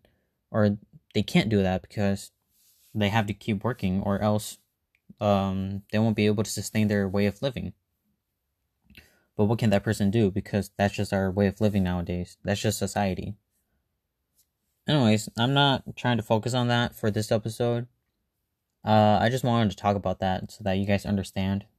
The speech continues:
that I do know there are some people out there who have a difficulty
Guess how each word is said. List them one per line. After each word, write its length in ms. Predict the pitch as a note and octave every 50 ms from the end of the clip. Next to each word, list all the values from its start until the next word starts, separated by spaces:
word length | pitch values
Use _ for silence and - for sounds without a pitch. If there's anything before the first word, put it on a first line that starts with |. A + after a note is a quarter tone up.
| _
that 240 | - F#2+ F#2 - - _ _ _ _ -
I 120 | - - G2
do 240 | G2 G2+ G#2+ A2+
know 180 | A#2+ A#2+ A2 G#2+
there 160 | G2 G2+ F#2
are 100 | F2+ G#2
some 200 | G#2+ - - G2+
people 260 | - - A#2 G2+ G2
out 180 | F2+ F2+ F#2 -
there 300 | - G2+ G2 G2 G2 G2+ _ _ _ _ _ _ _ _ _ _ _ _ _ _ _ _ _ _ _ _
who 320 | _ - B2+ B2 B2 B2 A#2
have 240 | A2+ B2 A#2+ G#2+ A2
a 180 | G#2 G2+ G2+ G2+ _ _ _
difficulty 880 | - B2+ C3 - E3 - - E3+ E3+ - - - - F3+ F3 F#3 F#3+